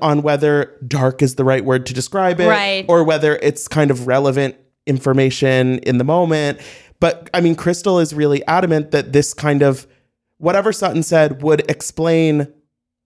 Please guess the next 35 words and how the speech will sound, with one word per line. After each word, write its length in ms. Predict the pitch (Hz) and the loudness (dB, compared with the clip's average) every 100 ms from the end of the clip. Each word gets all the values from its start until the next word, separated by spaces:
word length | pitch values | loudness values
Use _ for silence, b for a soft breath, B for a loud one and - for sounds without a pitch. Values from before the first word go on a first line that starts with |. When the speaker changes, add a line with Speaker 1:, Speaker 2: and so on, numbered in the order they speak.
| _ | _
Speaker 1:
her 160 | - 175 | 0 0
comment 400 | 170 147 139 135 | 2 0 0 -2
to 60 | - | -2
Sutton, 540 | 208 214 156 147 143 B B _ | 0 0 2 0 -2 B B _
but 160 | 170 165 | -2 0
then 300 | 160 147 143 | 0 0 -2
she's 220 | - 147 | -6 -2
also 280 | 175 175 175 | 0 2 0
really 260 | 151 143 135 | 0 2 2
adamant 340 | 131 127 123 | 2 2 0
that 100 | 127 | -2
she's 320 | 123 131 120 - _ | -2 -4 -6 -12 _
not 280 | 123 123 - | -2 -2 -2
going 280 | 123 117 113 | 0 0 -2
to 420 | - 117 117 113 _ _ | -2 -2 -2 -6 _ _
share 360 | - - 123 110 | -4 0 2 2
what 180 | 107 - | 0 0
that 180 | 117 - | -2 2
was. 380 | 113 - - - | 0 0 -6 -4
And 140 | 170 | 0
so 100 | 185 | 0
it 140 | 185 | 0
kind 180 | - 196 | 0 0
of 60 | 226 | 2
Speaker 2:
Yeah. 460 | 240 226 220 220 | 2 0 0 -2
Speaker 1:
puts, 220 | 214 - - | -4 -10 -2
it 140 | 214 | -2
puts 240 | 233 226 - | 0 -2 -2
us 220 | 180 202 226 | -2 -2 -2
as 120 | 170 | -2
the 80 | 180 | -2
viewers 500 | 165 196 185 165 - | 0 0 0 -2 -4
and 220 | 175 190 | -2 0
I 80 | 196 | 0
think 280 | - 202 - | 0 0 -2